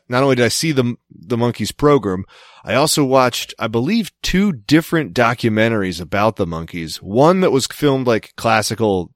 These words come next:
documentary, and the other one, which I guess would be a, uh, what do they call 'em? Biopics, even though it's spelled biopic, and you really wanna say biopic, but they make you say biopic.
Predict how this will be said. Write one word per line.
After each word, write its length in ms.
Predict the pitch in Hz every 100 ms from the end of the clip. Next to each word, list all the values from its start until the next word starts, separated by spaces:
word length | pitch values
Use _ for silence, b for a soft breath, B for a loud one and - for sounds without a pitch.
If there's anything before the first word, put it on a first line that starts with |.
| -
documentary, 720 | 107 101 - 98 98 92 76
and 100 | 92
the 80 | 120
other 200 | 165 151
one, 220 | 127 113
which 160 | 107 113
I 80 | 107
guess 280 | 117 113
would 140 | 107 87
be 240 | 107 101 92 92
a, 80 | 85
uh, 200 | 80 78 _ _ -
what 100 | 143
do 40 |
they 40 | 127
call 180 | 117
'em? 240 | 95 87 90
Biopics, 800 | 95 107 127 127 127 143 - -
even 160 | 104 101
though 120 | 95
it's 100 | -
spelled 340 | - 110 110
biopic, 680 | 95 92 90 92 104 117 -
and 120 | - 85
you 80 | 90
really 200 | 95 92
wanna 200 | 90 80
say 280 | - 87
biopic, 580 | 85 95 95 98 101 110 -
but 140 | 87 -
they 80 | 82
make 220 | 85 82
you 40 | 85
say 200 | 90 78
biopic. 680 | - 78 80 92 - 110